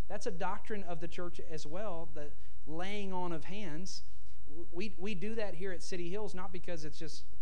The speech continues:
what we do, but because the Bible talks many times about people, you lay hands on people for healing, and for, in this case, people experiencing the baptism of the Holy Spirit, and you pray over them.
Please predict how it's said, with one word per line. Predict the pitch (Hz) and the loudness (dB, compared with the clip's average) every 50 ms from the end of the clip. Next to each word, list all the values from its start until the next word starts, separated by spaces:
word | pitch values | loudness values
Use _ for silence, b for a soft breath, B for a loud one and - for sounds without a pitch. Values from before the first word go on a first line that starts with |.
| B B B B B | B B B B B
what | 156 175 170 151 | 0 0 0 0
we | 156 147 | 0 0
do, | 135 147 214 254 | 0 0 0 0
but | 220 190 175 - | 0 0 0 0
because | 160 139 - 170 156 | 0 0 0 0 0
the | 170 151 | 0 0
Bible | 143 156 180 226 226 208 160 - - - - - | 0 0 0 0 0 0 0 0 0 0 0 0
talks | - 185 180 180 - 170 | 0 0 0 0 0 0
many | 180 196 214 202 | 0 0 0 0
times | - 196 185 214 233 196 170 | 0 0 0 0 0 0 0
about | 156 151 143 - - | 0 0 0 0 0
people, | 175 185 - - 175 151 135 - B B B B B B - | 0 0 0 0 0 0 0 0 B B B B B B 0
you | 165 165 156 | 0 0 0
lay | 156 165 185 185 170 | 0 0 0 0 0
hands | - 170 196 208 233 233 208 180 156 165 156 | 0 0 0 0 0 0 0 0 0 0 0
on | 156 160 151 | 0 0 0
people | - - 165 165 - - 170 165 | 0 0 0 0 0 0 0 0
for | - - 139 120 | 0 0 0 0
healing, | 117 - 190 202 208 208 214 214 214 208 196 B B B B B B | 0 0 0 0 0 0 0 0 0 0 2 B B B B B B
and | 156 160 156 | 0 0 0
for, | - - 170 170 160 | 0 0 0 0 0
in | 156 156 | 0 0
this | 165 233 - | 0 0 0
case, | - - 147 147 165 185 - | 0 0 0 0 0 0 0
people | - - 175 170 - 220 208 | 0 0 0 0 0 0 0
experiencing | 208 - - - 156 147 160 165 151 - 180 180 | 0 0 0 0 0 0 0 0 0 0 0 0
the | 180 165 | 0 0
baptism | 135 139 135 151 - - 165 156 160 160 | 0 0 0 0 0 0 0 0 0 0
of | 147 139 | 0 0
the | 139 | 0
Holy | 127 143 143 143 | 0 0 0 0
Spirit, | 135 - - 196 196 | 0 0 0 0 0
and | 156 151 | 0 0
you | 143 135 | 0 0
pray | - - 190 226 233 233 | 0 0 0 0 0 0
over | 190 139 131 120 | 0 0 0 0
them. | 123 120 120 156 | 0 0 0 0